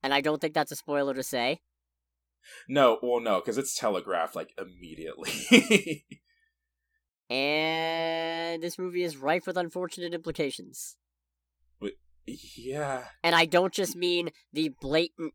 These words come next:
Speaker 1: textual unfortunate implications. I mean, there,
Speaker 2: There are s-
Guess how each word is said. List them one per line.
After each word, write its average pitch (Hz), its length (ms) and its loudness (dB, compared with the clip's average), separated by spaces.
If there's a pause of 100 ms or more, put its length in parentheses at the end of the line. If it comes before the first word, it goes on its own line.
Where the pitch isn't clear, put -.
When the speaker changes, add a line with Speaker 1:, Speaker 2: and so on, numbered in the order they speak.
Speaker 1:
textual 143 680 -2
unfortunate 127 520 -4
implications. 110 680 -8
I 131 160 -2
mean, 135 380 -6 (2250)
there, 160 260 2 (140)
Speaker 2:
There 120 160 6
are 120 60 8
s- - 140 -4